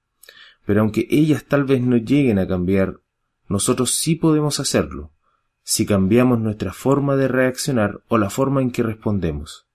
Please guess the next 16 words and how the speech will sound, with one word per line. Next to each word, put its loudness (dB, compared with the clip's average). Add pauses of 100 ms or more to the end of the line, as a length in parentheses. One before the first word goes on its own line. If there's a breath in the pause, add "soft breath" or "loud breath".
(560)
Debemos 2
pensar -2
acerca -2
de 0
la -4
forma 0
en -2
que -8
generalmente 0
interactuamos 0
con -2
ellas. -2 (1300)
¿Hay 2
una 4
forma 4
diferente, 0